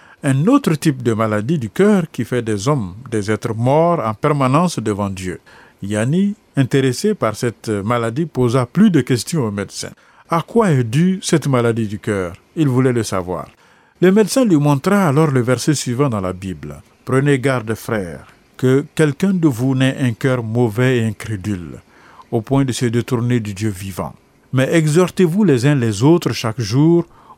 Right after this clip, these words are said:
aussi longtemps qu'on peut dire aujourd'hui, afin qu'aucun de vous ne s'endurcisse par la séduction du péché,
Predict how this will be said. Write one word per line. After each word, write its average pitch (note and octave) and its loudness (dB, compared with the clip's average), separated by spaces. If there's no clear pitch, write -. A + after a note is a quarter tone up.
aussi C3+ 2
longtemps B2+ 0
qu'on A2+ -2
peut A#2 -2
dire A#2+ 0
aujourd'hui, B2+ 2
afin B2 0
qu'aucun F#3+ 2
de D#3+ 2
vous C#3+ 2
ne C3 0
s'endurcisse C#3 0
par C3+ 0
la B2 0
séduction E3 -4
du A#2+ -4
péché, G#2+ -6